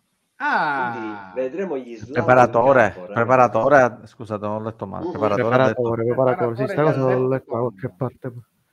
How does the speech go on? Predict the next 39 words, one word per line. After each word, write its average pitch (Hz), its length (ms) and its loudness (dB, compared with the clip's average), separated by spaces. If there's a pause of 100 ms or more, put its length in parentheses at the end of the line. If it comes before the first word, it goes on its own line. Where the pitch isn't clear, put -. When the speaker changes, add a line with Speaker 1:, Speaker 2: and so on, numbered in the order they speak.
(500)
Speaker 1:
Quindi 202 140 -12
Speaker 3:
Cioè, 170 100 8
ho 160 60 10
Speaker 1:
dobbiamo 170 80 8
Speaker 3:
letto, 202 280 6
Speaker 1:
andare 220 120 6
Speaker 3:
dice 156 100 0
Speaker 1:
a - 20 0
Speaker 3:
Mignani 202 220 6
si, 220 80 4
Speaker 1:
sciare 185 300 2
Speaker 3:
dice 160 360 0
Speaker 1:
da 160 60 4
Speaker 3:
Mignani 170 300 4
Speaker 1:
poco. 180 100 0
Speaker 3:
si 151 140 -4
porta 175 340 2
dietro 170 380 2
un 143 120 -6
preparatore 147 520 0
internazionale, 123 720 -6
l'ho, 117 140 -6
l'ho 131 260 -10
letto 139 240 -12
da 113 140 -4
qualche 101 320 -10
parte, 90 400 -12
non 98 200 -16
so. 92 220 -12
Speaker 2:
Eh, 95 240 -8
se 185 180 -12
è 180 100 -12
D'Urbano 190 540 -6
è 117 60 -8
lui, 113 380 -10
perché 110 200 -14
Speaker 3:
E 180 140 6
tra 208 40 0
Speaker 2:
comunque 196 40 2